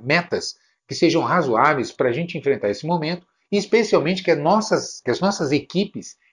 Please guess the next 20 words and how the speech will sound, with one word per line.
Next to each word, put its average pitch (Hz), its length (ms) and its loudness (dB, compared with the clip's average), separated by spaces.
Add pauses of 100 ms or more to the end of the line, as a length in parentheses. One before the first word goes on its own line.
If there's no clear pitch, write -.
entendam, 170 640 2 (280)
não 110 120 -6
é, 185 200 -2 (300)
a, 127 80 0
a, 117 560 0
a 110 60 0
viabilidade 175 880 2
da 107 120 2
meta. 92 320 -18 (320)
Eu 170 120 0
começo 208 320 2
sempre 214 260 -2
lembrando 175 340 2
que 165 140 -6
meta 156 420 -4
não 185 380 -4
é 165 220 -4
desejo, 147 760 2 (340)
não 101 120 -4
é? 160 180 -4